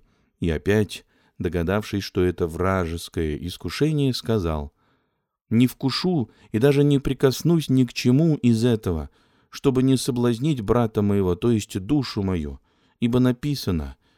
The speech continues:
не хлебом одним будет жить человек, но всяким словом, исходящим из уст Божиих». Второзаконие восьмая, третий стих,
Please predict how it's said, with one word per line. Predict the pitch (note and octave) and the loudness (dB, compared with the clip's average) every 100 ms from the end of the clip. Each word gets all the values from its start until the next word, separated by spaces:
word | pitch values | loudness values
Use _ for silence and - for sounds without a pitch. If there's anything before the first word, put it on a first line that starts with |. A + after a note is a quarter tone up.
| _ | _
не | G#2+ A2+ | 2 2
хлебом | G#2+ G2 A2 B2 A#2 A2+ | 0 0 2 2 2 0
одним | G#2+ G#2+ G#2+ | 0 0 0
будет | G2 G2 F#2+ E2+ - | 0 -2 -4 -6 -8
жить | F2+ E2 G2+ | -6 -2 -4
человек, | - G2+ F2+ F2+ F2+ - - _ _ _ _ | -4 -4 -2 0 -2 -4 -14 _ _ _ _
но | G2+ | -8
всяким | - B2+ B2+ B2 | -2 -2 2 0
словом, | - G#2 A#2 D3 B2+ A2+ F#2+ _ _ | 0 0 4 4 4 2 0 _ _
исходящим | A2+ G#2+ - E2+ F#2 A#2 - A2+ A2 | -4 -2 -4 -2 0 0 -2 -2 0
из | A2+ F#2+ E2 | 0 0 0
уст | F2+ F2+ - - _ _ _ - | -2 -2 -12 -20 _ _ _ -8
Божиих». | F2 F#2 E2 C#2+ D2+ C#2 B1 - _ _ _ _ _ _ _ _ _ _ | 0 2 2 -2 -6 -8 -12 -18 _ _ _ _ _ _ _ _ _ _
Второзаконие | - G#2 G2 G2+ A#2 A2+ G2+ | 0 2 4 2 2 2 2
восьмая, | G2 - G#2+ G#2 F#2 | 0 -2 0 0 -2
третий | - F2+ - | -4 -4 -6
стих, | E2 - C#3 | -10 -4 -4